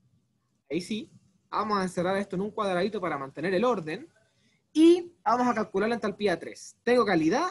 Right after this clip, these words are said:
así que me tengo que ir a la tabla C dos. Vámonos a la tabla C dos. Debo ubicar, voy a alejar esto un poco. Debo ubicar cero coma tres megapascales. Miento, nada que cero coma tres, ¿cuánto es?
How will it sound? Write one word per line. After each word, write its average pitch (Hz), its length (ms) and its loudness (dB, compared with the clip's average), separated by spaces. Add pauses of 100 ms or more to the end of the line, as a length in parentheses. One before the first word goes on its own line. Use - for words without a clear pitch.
así 170 220 -12
que 226 120 -4
me 185 100 -2
tengo 214 280 -4
que 202 80 -4
ir 208 80 -4
a - 20 0
la 170 100 -2
tabla 220 300 -4
C 302 380 -6 (120)
dos. - 560 -16 (1200)
Vámonos 226 220 -4
a - 20 -4
la 170 120 -2
tabla 208 320 -4
C 160 180 -4
dos. - 840 -10 (1080)
Debo 214 240 0
ubicar, 220 580 -4 (100)
voy 185 140 -6
a 185 120 -4
alejar 180 300 -6
esto 196 140 -14
un 202 60 -12
poco. 139 360 -14 (1000)
Debo 208 180 2
ubicar 220 380 0
cero 220 300 -4
coma 180 200 -2
tres 220 160 -4
megapascales. 196 600 -10 (1500)
Miento, 170 400 -2
nada 196 160 -6
que 247 80 -12
cero 185 200 -6
coma 160 180 -8
tres, 185 160 -12
¿cuánto 196 240 -12
es? 190 80 -16